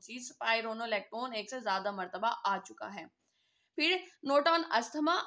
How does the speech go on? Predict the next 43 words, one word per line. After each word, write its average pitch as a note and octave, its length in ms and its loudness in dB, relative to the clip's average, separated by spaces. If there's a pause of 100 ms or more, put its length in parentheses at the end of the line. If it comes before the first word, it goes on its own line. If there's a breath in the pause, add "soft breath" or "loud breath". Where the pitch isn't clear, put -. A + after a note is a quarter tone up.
अस्थमा D4 380 0
की D4 160 -4
डेफिनेशन B3 580 0
लिखोगे, D#4 440 -2 (440 soft breath)
ठीक C#4 160 -6
है, E4 140 2
और C4+ 240 4
उसके D4 300 -2
साथ C4 260 2
साथ D4 260 0
कौन C#4 160 -2
सी D#4+ 100 -8
मेडिसिन C#4 480 0
इस्तेमाल C4+ 440 0
करते C4+ 300 -4
हो D4+ 120 2
अस्थमा D4 540 -2
के D4 120 -4
इलाज A3+ 500 -2
के C4+ 140 -4
लिए, B3 220 -4
वो G3+ 280 -8
वाली C4 200 -4
आ C4+ 120 4
जाती B3+ 260 -4
हैं, B3 140 -6
drugs A3 320 0
used A#3+ 220 -12
to C4+ 100 -12
treat A#3+ 340 -10
asthma। A3+ 420 -2 (560 loud breath)
और D4+ 120 4
कीमोथेरेपी D#4 840 0
क्या D#4 180 2
होती C#4+ 320 0
है, D#4 160 -2
ठीक - 400 -12
है, D#4 140 2 (240 loud breath)
और - 80 2
इसके D4 220 -4
साथ C#4+ 180 2
उसकी C#4 220 -10
क्लासिफिकेशन, A3 800 -2